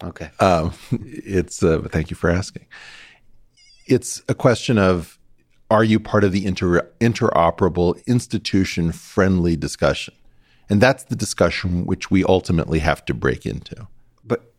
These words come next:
Speaker 1: that's what I'm trying to get at, is how do we, how do you, how does Eric Weinstein become the president of the United States?
Speaker 2: I
Speaker 1: Meaning
Speaker 2: shouldn't become the president of the United States. Not interested. Thank you very much for asking.
Speaker 1: Okay.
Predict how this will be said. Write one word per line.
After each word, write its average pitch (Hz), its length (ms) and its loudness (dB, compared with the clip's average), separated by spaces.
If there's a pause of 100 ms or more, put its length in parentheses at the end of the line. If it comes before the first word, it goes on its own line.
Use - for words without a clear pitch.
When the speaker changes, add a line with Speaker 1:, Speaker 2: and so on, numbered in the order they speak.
Speaker 1:
that's 113 300 0
what 117 80 2
I'm 98 80 0
trying 101 200 0
to 90 60 0
get 92 180 2
at, 82 280 -2
is 92 180 -10
how - 200 -4
do 113 100 2
we, 101 220 2 (400)
how 120 120 2
do 120 80 4
you, 117 160 -2
how 117 140 0
does 113 220 0
Eric 101 280 2
Weinstein 92 500 0
become 85 320 -6
the 85 80 -6
president 82 500 -4
of 71 60 -14
the 82 80 -8
United 80 240 -6
States? - 420 -10 (920)
Speaker 2:
I - 60 -20
Speaker 1:
Meaning 113 220 6
Speaker 2:
shouldn't 107 300 4
become 98 320 2
the 90 60 0
president 82 460 0
of 76 80 -2
the 71 40 -2
United 73 240 -2
States. - 240 -12
Not 98 220 4
interested. 87 560 -4
Thank 85 260 -4
you 76 60 -4
very 71 200 -2
much 64 160 -6
for - 220 -8
asking. - 200 -10
Speaker 1:
Okay. - 260 -8